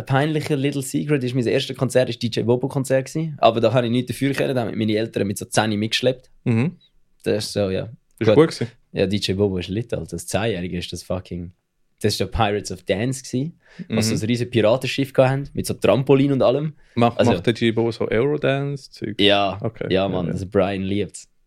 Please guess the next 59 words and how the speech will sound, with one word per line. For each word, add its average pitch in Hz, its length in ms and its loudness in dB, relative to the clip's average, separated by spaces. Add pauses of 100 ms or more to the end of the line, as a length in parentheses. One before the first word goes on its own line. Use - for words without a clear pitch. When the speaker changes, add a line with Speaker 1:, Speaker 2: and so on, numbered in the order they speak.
(120)
Speaker 1:
<laughs> - 380 -18 (720)
Da 98 200 0
haben 101 100 -2
wir 101 80 -2
einen 101 80 -4
kleinen 98 300 -2
Diss - 260 -8
gehabt. 107 180 -2
Speaker 2:
Aber 120 140 4
er 120 80 0
liebt 117 260 0
Janus 123 300 6
Speaker 1:
Ähm, 127 60 2
Speaker 2:
Christus 131 380 0
mehr, 117 220 0
ja. 113 300 -6
Speaker 1:
Ja, 101 100 0
genau. 95 320 0
Ähm, 107 380 2
Speaker 2:
<laughs> 147 320 -8 (840)
Speaker 1:
also 80 120 -12
Janus 87 240 -6
Christus 87 320 -8
lieben 87 280 -4
wir 82 140 -6
alle. 85 180 -4 (420)
Ähm, 101 240 2
nein, 104 240 2
Speaker 2:
Ist - 80 0
Speaker 1:
und 117 100 2
Speaker 2:
das 131 60 4
Speaker 1:
dann 123 80 0
war 120 300 0
das 147 120 -2
gewesen, 175 240 -2
dass, 143 140 2
äh, 123 180 0
ja, 131 160 -2
da, 127 180 0
ein 127 120 -2
bisschen 127 220 -4
so 120 100 -4
Mu-, 123 200 2
Musik 147 380 0
habe 127 140 0
ich - 60 -6
immer 151 180 0
zu - 120 -8
tun 156 120 4
gehabt. 151 140 2
Mein 131 80 2
Vater 135 280 4
hat 135 80 2
immer 127 120 2
Musik 135 260 0
gehört, 131 180 2
hat, 117 120 0
hat 107 80 0
einen 107 380 -6